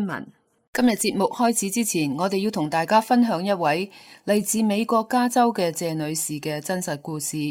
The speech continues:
謝女士因為跌倒受傷，多年嚟一直忍受住膝頭哥嘅痛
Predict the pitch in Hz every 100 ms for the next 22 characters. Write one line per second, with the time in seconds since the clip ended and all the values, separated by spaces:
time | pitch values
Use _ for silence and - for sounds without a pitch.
0 | - _ _ - 196 190 202 - 185 185
1 | 226 196 160 185 175 151 143 185 - 151
2 | 147 214 202 196 _ _ _ 240 254 190
3 | 131 135 127 196 214 185 - 156 185 180
4 | 156 156 160 156 - 208 170 131 185 185
5 | 175 143 165 151